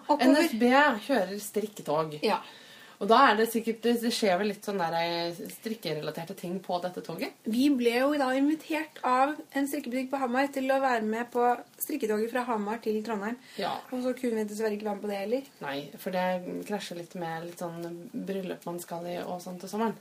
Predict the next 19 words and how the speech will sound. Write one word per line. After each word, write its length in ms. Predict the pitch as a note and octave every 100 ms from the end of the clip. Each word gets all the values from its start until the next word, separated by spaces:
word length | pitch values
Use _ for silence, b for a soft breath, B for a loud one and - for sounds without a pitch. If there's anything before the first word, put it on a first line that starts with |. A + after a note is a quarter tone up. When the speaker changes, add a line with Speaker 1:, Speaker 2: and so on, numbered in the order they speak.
| -
Speaker 1:
Ja. 120 | A3 B B B B
Speaker 2:
Så 140 | - G3
det, 160 | F#3 F3+ F3 E3+ E3+ -
ja, 100 | - - -
sånn 140 | C4+ D4+
er 60 | D4
livet 140 | A#3+
noen 140 | A3 G3+
ganger. 160 | F#3+ F#3
Speaker 1:
Mhm. 480 | - B3 A3 G3 A3+ -
Speaker 2:
Men 220 | A#3 F4+
en 140 | E4+ E4+
ting 180 | E4+
som 80 | D#4
vi 80 | F4
skal 420 | F4+ - A3 F#3+
være 180 | G3 G3
med 120 | G#3
på 140 | A3